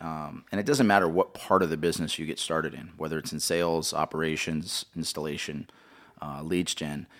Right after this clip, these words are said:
you're gonna need to know what these main definitions are. So I just wanted to go through real quickly, like, the main ones that I know of,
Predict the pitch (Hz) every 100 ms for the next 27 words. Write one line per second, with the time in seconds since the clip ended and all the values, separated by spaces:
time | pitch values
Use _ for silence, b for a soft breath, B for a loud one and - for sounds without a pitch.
0 | B B B 87 95 98 101 92 92 -
1 | 90 87 87 87 82 80 82 - - 82
2 | 90 - 85 82 92 85 87 82 82 85
3 | 82 - 76 76 76 87 95 98 131 107
4 | 98 92 - - 95 87 113 - 110 104
5 | 98 85 78 _ 87 87 95 95 90 85
6 | 80 80 82 95 120